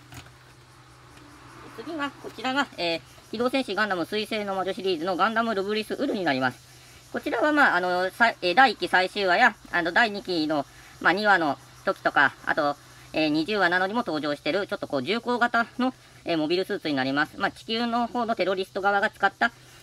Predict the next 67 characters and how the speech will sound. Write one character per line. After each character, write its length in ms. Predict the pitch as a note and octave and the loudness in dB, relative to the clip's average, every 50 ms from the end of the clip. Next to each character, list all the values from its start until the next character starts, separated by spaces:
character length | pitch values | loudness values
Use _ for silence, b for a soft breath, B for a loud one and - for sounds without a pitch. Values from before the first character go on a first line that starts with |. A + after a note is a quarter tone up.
| B B | B B
え 720 | - F3 F3+ E3+ E3 D#3+ D#3 D#3 D#3 D3 C#3+ C#3 C3 B2+ - - | -4 -2 -2 0 0 -2 -2 -2 -2 0 0 0 -2 -4 -6 -8
ー、 60 | C#3 D#3+ | -4 -2
ガ 100 | F#3 F#3 | -2 0
ン 60 | E3+ | 0
ダ 80 | D3+ | 0
ム 80 | C#3 C3+ | 0 0
に 40 | D3 | -2
な 60 | D3+ | -2
っ 20 | |
て 100 | - D#3+ | -2 -2
ま 120 | D#3 D#3+ D#3+ | 0 0 0
し 40 | - | -2
て、 100 | A3 F#3+ | -4 -4
ソ 120 | - B3 | -4 -4
フ 100 | - A3 | -4 -2
ィ 60 | G3 | -2
ー 20 | F#3+ | -2
が、 140 | B3 A#3 - - | -2 -4 -4 -4
あ 80 | D#3 | -4
の 380 | D3+ C#3+ C#3 C3+ C3+ C3 C3+ - | -2 -2 0 0 0 -2 -4 -6
ー、 20 | B B B B B B B - | B B B B B B B -4
登 140 | F#3+ F3 D#3 | -2 -2 0
場 100 | E3+ E3 | -2 -2
し 60 | - | -2
て 80 | - F3+ | -2 -2
い 80 | D#3 | 0
ま 100 | D#3 D#3 | 0 0
し 60 | D#3 - | 0 0
た。 160 | D3 C3 - - - - - - - - - - - - - - - - - - - - - | -2 -4 -4 -8 -20 -20 -20 -20 -20 -20 -20 -20 -20 -20 -20 -20 -20 -20 -20 -20 -20 -20 -20
で、 60 | - | -18
こ 120 | - A3+ A3 | -16 -16 -14
ち 80 | - | -10
ら 100 | C#4 D#4 | -10 -8
の 80 | E4+ E4 | -8 -8
方 180 | - F#4+ D#4+ B3 | -8 -6 -4 -2
は、 140 | B3 A#3+ - - - F3+ | -2 -2 -4 -6 -14 -18
え 40 | - | -18
っ 40 | - - | -14 -12
と、 60 | F#3+ | -14
よ 60 | - | -14
い 1500 | - - - - - - - - - - - - - - - - - - - - - - - - - - - - - | -14 -16 -20 -20 -20 -20 -20 -20 -20 -20 -20 -20 -20 -20 -20 -20 -20 -20 -20 -20 -20 -20 -20 -20 -20 -20 -20 -20 -20
し 40 | - | -20
ょ。 40 | - - - - - - - - - - - - | -20 -20 -20 -20 -20 -20 -20 -20 -20 -20 -18 -14
ま 80 | - - | -14 -14
あ、 20 | |
作 200 | - - - G#4+ | -10 -6 -4 -4
る 80 | G#4 - | -2 -4
と 80 | - | -6
こ 120 | - F3+ F#3 | -6 -6 -4
ん 40 | F#3+ | -2
な 100 | F#3+ F#3+ | -2 -2
感 240 | F#3+ G3+ G3 F#3+ | -2 -2 -2 -2
じ 100 | F3 F3 | -4 -2
で 80 | E3 F#3 | -2 -2
す 100 | - A#2+ | -2 -2
ね。 140 | B2 B2+ - - | -6 -6 -6 -2
こ 80 | - C4 | -2 0
れ 80 | E4 | 2
は 120 | F4+ E4 D4+ | 2 0 2
墨 280 | - C#4+ C#4+ D4+ D#4 | 2 2 4 4 4
入 60 | D#4 D#4 | 4 4
れ 80 | D#4 | 4
に、 220 | D4+ E4 D#4 A3+ - | 4 4 4 4 4
あ 100 | F3+ F3 | 4 2
の、 160 | F3+ F3+ - B B B B B B | 2 -2 -4 B B B B B B
ち 60 | B3+ | -6
ょ-、 40 | B3 | -6